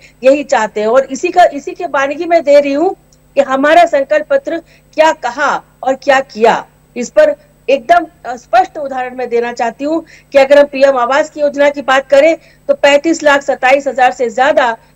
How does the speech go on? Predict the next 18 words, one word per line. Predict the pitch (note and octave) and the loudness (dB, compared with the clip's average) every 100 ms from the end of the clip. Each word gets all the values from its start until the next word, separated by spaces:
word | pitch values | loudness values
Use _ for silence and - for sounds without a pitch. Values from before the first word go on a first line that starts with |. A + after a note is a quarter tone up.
| - | -4
पीएम | C4 C#4+ | -2 0
आवास | B3+ C#4 C#4+ - | -2 -6 -8 -8
झारखंड | B3+ D4 F#4+ F4 | -8 -6 -6 -6
को | - | -6
मिला | A#3+ F#3 E3 | -4 -2 -2
है। | D3+ - _ _ _ _ - | -2 -6 _ _ _ _ -2
अ, | G3 G#3+ | 2 2
पूरे | C4+ D4+ | 4 4
देश | D4+ C#4 D#4+ | 4 4 2
की | D4+ | -2
बात | C#4 C#4 C#4+ | -2 -2 -2
मैं | |
नहीं | C#4 D#4+ | 0 0
कर | D#4+ G3+ | 2 0
रही | F3+ | -2
हूँ। | F3 E3+ _ _ - | -8 -12 _ _ -6
उसी | B3+ D#4+ | -4 0
तरह | D#4+ D#4 E4+ | 2 2 2